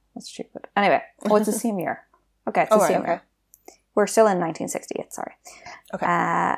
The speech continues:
Speaker 1: so, on Mary's eleventh birthday, twenty-sixth of May, she and Norma broke into and vandalised a local nursery.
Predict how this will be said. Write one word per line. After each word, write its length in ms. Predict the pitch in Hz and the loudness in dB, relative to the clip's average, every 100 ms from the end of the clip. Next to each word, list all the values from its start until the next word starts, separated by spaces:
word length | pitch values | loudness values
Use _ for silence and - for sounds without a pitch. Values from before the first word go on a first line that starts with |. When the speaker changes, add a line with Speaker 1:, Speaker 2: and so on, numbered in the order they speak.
| - | -4
Speaker 1:
so, 300 | - 190 - | 0 0 2
on 180 | 185 196 | 2 2
Mary's 280 | 285 349 | 2 2
eleventh 280 | 320 240 240 | 4 4 4
birthday, 440 | 247 170 - 170 - | 0 -2 -2 -2 -2
twenty-sixth 480 | - 277 294 262 | -2 0 0 -4
of 100 | 185 | -4
May, 360 | 175 165 165 165 | -4 -2 -2 -4
she 300 | - - 240 | -4 0 2
and 160 | 254 202 | 2 0
Norma 300 | 180 175 180 | 0 0 0
broke 340 | - 185 208 | 2 2 2
into 360 | 165 170 - 180 - | 0 -2 -2 -2 -2
and 140 | 165 | -4
vandalised 680 | 170 165 170 160 - - - | -6 -4 -4 -2 -2 -6 -6
a 60 | - | -2
local 360 | 87 175 - | -2 -4 -4
nursery. 600 | 190 254 285 - 185 - | -2 -2 -2 -2 0 -2